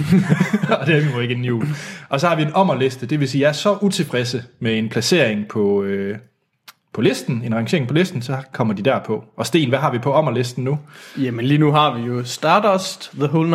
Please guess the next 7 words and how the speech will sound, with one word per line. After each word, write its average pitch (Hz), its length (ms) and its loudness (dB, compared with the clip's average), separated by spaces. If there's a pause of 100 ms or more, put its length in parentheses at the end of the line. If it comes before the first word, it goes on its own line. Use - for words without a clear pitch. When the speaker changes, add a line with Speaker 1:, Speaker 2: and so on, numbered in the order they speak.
Speaker 2:
Nine 143 120 -2
Yards, 143 460 -4 (140)
og 233 440 0 (160)
kan 151 140 0
jeg 143 80 -2
se 247 280 -2 (920)
Indiana 160 460 0